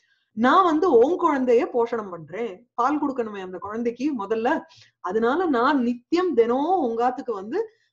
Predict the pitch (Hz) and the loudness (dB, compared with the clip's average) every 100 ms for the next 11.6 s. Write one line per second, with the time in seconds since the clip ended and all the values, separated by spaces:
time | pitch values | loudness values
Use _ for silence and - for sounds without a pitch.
0 | _ - 320 294 262 254 277 220 330 233 | _ -8 -4 -2 0 0 0 0 -2 -4
1 | 175 170 165 170 185 180 - _ _ _ | -8 -12 -16 -18 -16 -16 -20 _ _ _
2 | _ - 185 214 339 330 214 202 220 247 | _ -8 -4 -2 0 0 -2 -4 0 0
3 | 220 180 170 - _ - 254 233 190 226 | 0 -2 -8 -12 _ -2 0 0 -2 0
4 | 302 285 285 285 285 262 262 226 240 269 | 2 2 2 2 -2 0 0 0 0 2
5 | 339 349 - 175 190 190 196 190 175 180 | 0 -2 -8 -6 -2 -2 -2 -6 -4 -4
6 | 247 349 - _ _ _ 202 226 269 262 | -4 -6 -14 _ _ _ -2 0 2 0
7 | 180 196 233 185 165 _ _ _ _ _ | -2 -2 -2 -2 -10 _ _ _ _ _
8 | _ - 226 269 311 320 302 285 320 349 | _ -2 2 2 2 0 0 0 -2 -2
9 | 349 302 254 226 202 - - 185 247 359 | -4 -4 -2 -4 -4 -14 -8 -4 -4 -8
10 | _ _ _ _ _ _ _ _ 226 233 | _ _ _ _ _ _ _ _ -8 -8
11 | 202 214 220 262 269 302 | -8 -4 -2 -2 -2 -4